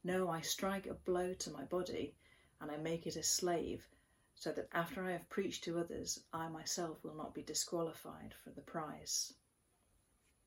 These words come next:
Now, thinking back to the Olympics,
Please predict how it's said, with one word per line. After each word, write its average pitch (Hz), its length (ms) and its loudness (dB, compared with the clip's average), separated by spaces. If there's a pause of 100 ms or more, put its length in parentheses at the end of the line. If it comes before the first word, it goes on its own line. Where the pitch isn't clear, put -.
(1400)
Now, - 100 -10
thinking 214 320 4
back 185 200 2
to - 100 2
the 165 120 6
Olympics, - 760 -2